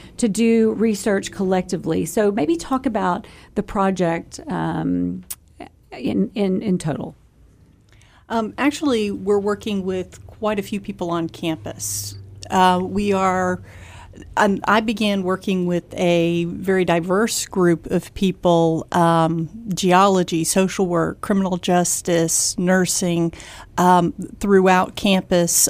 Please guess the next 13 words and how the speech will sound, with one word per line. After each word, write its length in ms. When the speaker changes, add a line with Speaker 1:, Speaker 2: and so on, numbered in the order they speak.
Speaker 2:
on 720
a, 560
uh, 220
resiliency 800
and 140
recovery 560
project. 1000
It 60
was 140
originally 560
focused 600
just 520
on, 640